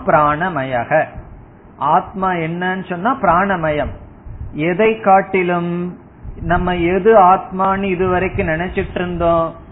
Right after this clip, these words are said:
இந்த ஸ்தூல சரீரம்தான் ஆத்மான்னு உபனிஷத் முதல்ல சொல்லி, பிறகு முதல் அபவாதம் செய்தது. ஞாபகம் இருக்கோ?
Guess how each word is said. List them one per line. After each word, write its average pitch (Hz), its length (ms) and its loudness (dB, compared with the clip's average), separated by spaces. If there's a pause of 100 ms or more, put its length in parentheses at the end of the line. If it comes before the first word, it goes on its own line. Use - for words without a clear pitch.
இந்த 160 300 -2 (140)
ஸ்தூல 196 380 4
சரீரம்தான் 175 1160 2
ஆத்மான்னு 170 500 0
உபனிஷத் 170 840 -2
முதல்ல 156 460 0
சொல்லி, 139 420 -2 (400)
பிறகு 175 360 0
முதல் 202 840 4
அபவாதம் 180 840 4
செய்தது. 160 460 -2 (500)
ஞாபகம் 175 500 0
இருக்கோ? 160 500 0